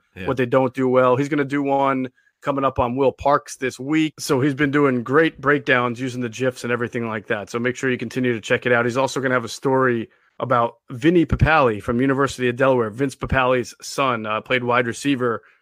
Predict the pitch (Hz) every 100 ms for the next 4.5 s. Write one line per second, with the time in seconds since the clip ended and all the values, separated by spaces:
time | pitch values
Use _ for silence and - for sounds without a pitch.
0 | _ 135 113 131 123 123 127 120 120 143
1 | 120 - - - 190 214 170 160 135 -
2 | 151 160 160 165 165 151 156 160 160 -
3 | 160 160 151 156 151 127 123 127 - 131
4 | 120 120 127 123